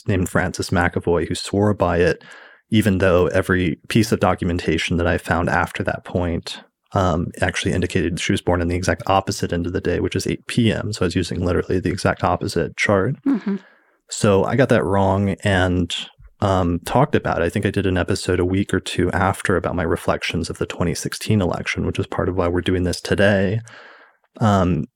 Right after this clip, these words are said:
Speaker 1: and for me, though, I knew that in order to do political astrology well, you have to take it really seriously, and you have to take,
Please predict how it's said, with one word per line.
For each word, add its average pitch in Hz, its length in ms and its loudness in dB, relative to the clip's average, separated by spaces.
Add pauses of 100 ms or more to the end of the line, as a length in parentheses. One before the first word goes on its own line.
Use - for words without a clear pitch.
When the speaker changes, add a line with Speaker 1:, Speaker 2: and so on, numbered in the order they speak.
(140)
Speaker 1:
and 104 200 4
for - 160 -2
me, 123 240 6
though, 98 480 4 (560)
I 104 140 0
knew 107 300 6
that 95 200 2 (280)
in 110 100 2
order 101 160 2
to 98 140 0
do 117 200 4
political 113 440 2
astrology 90 440 0
well, 90 320 2
you 85 100 2
have 82 100 -4
to 101 80 -2
take 104 180 0
it 104 60 2
really 85 180 2
seriously, 135 560 2
and 113 100 6
you 95 60 2
have - 100 -4
to 98 120 -2 (200)
take, 113 300 0